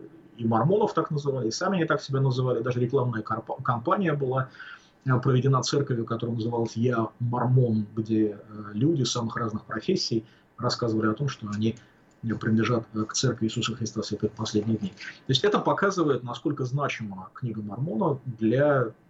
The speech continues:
мормонской церкви, для Церкви Иисуса Христа Святых Последних Дней. И вот, что представляет собой книга Мормона. Книга Мормона, э, это на самом деле тоже, ну, по крайней мере,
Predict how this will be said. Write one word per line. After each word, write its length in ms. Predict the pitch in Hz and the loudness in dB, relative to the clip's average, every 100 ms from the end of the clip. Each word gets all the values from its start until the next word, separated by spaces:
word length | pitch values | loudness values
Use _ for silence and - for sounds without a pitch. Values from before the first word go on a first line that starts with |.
| 123 | 0
мормонской 520 | 127 131 139 131 123 | 2 2 0 -2 -6
церкви, 320 | - 104 - - | -8 -12 -14 -16
для 120 | 107 | -14
Церкви 300 | - 131 - | -6 -6 -6
Иисуса 220 | 110 107 | -8 -10
Христа 260 | 110 - 135 | -10 -10 -10
Святых 260 | 104 113 107 | -8 -10 -10
Последних 400 | 104 - 98 95 | -12 -14 -14 -16
Дней. 220 | - - _ - | -20 -20 _ 0
И 40 | |
вот, 260 | 156 247 - _ _ _ _ _ _ _ _ _ - - - | 2 2 -2 _ _ _ _ _ _ _ _ _ -18 -10 -4
что 260 | - 143 | 0 0
представляет 500 | - 135 - 139 165 | 2 -4 0 0 0
собой 220 | 147 131 | -2 -4
книга 220 | - 123 123 | -6 -8 -6
Мормона. 320 | 120 117 92 - | -6 -6 -8 -10
Книга 260 | 165 226 | -6 -2
Мормона, 460 | 185 120 110 104 135 - - - - - _ - | 0 0 -2 -6 -10 -14 -18 -16 -16 -20 _ -2
э, 320 | 131 131 - | 2 2 2
это 200 | 202 214 | 2 2
на 120 | 180 | 0
самом 240 | - 185 160 | 2 0 2
деле 160 | 160 | 2
тоже, 720 | 135 - 220 175 156 135 123 - _ - | 2 -2 -2 2 4 4 0 -6 _ -6
ну, 140 | 185 | -6
по 200 | - 156 | -4 -4
крайней 300 | - 165 160 | 0 2 2
мере, 440 | 151 139 131 123 | 2 2 2 -2